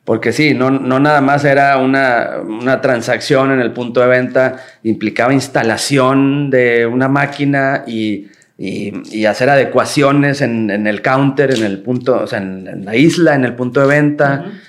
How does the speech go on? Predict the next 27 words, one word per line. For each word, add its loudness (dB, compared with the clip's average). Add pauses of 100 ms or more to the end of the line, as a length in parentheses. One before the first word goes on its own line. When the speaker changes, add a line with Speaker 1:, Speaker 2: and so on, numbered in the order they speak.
(300)
Speaker 1:
Eh, -2
y, -2 (320)
y -12
entonces, -2 (260)
pues 2
cada 2
hardware 2
que 2
tú 0
pones 2
en 2
la 0
tienda 4
implica 0
espacio, 2
implica 0
capacitación, 0
implica -2
una 0
serie -2
de -8
cosas. -10 (500)
Pero 4
ese 4
proyecto 4
era 2 (880)
tan 0